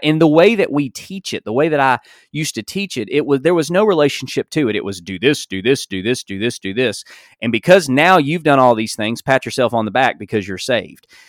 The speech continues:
Jesus had hardly anything to do with my salvation other than, "Oh yeah, he died on the cross, like, two thousand years ago, so I could be perfectly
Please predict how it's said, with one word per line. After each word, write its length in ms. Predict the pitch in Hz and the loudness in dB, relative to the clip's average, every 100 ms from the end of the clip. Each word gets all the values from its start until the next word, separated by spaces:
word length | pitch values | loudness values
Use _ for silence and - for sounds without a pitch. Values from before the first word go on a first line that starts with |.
| _ _ | _ _
Jesus 460 | 117 165 233 214 - | -2 2 2 0 2
had 280 | 165 143 123 | 4 4 2
hardly 420 | - 156 143 123 - - | 4 4 6 -2 -4 -4
anything 460 | 214 190 - 107 | -2 0 -2 -4
to 80 | 104 | -6
do 160 | 98 98 | -6 -6
with 140 | 95 | -6
my 140 | 101 95 | -4 -4
salvation 640 | - 98 95 95 - 101 | -2 -2 -4 -6 -8 -6
other 240 | 127 135 | 0 0
than, 260 | 120 117 117 | 0 -2 0
"Oh 100 | 175 | 0
yeah, 180 | 185 123 | 2 0
he 140 | 120 156 | 0 4
died 220 | 147 147 | 6 6
on 100 | 131 | 2
the 60 | 104 | 0
cross, 360 | 127 120 110 | 2 2 0
like, 200 | 95 90 | -6 -8
two 140 | - 120 | -6 -4
thousand 320 | 107 104 98 | -2 -4 -6
years 200 | 107 95 | -8 -8
ago, 200 | 92 92 | -8 -8
so 160 | - 107 | -6 -6
I 120 | 104 | -6
could 560 | - - 139 123 104 95 _ _ _ _ _ 113 | -8 0 2 2 0 -6 _ _ _ _ _ _
be 140 | 127 | -2
perfectly 800 | - 135 123 117 113 117 110 104 | 2 0 0 -4 -2 -2 -2 -6